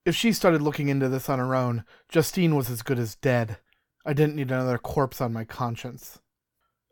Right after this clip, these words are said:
I had three cases on my plate, and all three of them were tangled in knots. I hadn't mentioned it to Justine, but I did have one good lead, the name Igor Petrovsky.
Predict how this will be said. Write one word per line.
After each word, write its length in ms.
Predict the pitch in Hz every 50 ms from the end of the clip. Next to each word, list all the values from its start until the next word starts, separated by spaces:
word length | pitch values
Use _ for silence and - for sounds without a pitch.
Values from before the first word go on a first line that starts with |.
| _ _
I 100 | - 160
had 200 | 165 175 160 147
three 240 | - - 190 208 185
cases 460 | - - - 160 151 - - 131 123
on 140 | 131 123 120
my 120 | 117 117
plate, 500 | 113 - - - 139 120 120 120 - - -
and 100 | - 151
all 120 | 151 160 160
three 260 | - - - 156 139
of 100 | 127 117
them 120 | 123 117
were 100 | 117 113
tangled 480 | 110 - - - 147 139 127 123 117 120
in 180 | 113 113 117
knots. 540 | 117 117 117 113 - - _ - - - - _ _ _ _ _ _ _ _ _ _ _ _ _ _ -
I 60 | 143
hadn't 280 | 135 160 151 135 135
mentioned 400 | 139 139 143 147 143 - 139 123
it 120 | 120 120 -
to 80 | 131
Justine, 680 | 120 - 123 123 - - - - 135 127 123 117 110 - - - - - - _ _ _
but 120 | - 143 143
I 80 | 139
did 300 | 131 123 - 160 156 151
have 200 | 135 127 135 123
one 280 | 120 123 131 131 127 123
good 200 | 120 123 117 117
lead, 400 | 120 120 120 117 113 113 107 - _ _ _ _ _
the 80 | 143
name 260 | 139 139 135 131 139 - -
Igor 320 | 147 139 131 127 131 123
Petrovsky. 800 | 117 - 120 - - 131 127 120 - - - - 117 110 101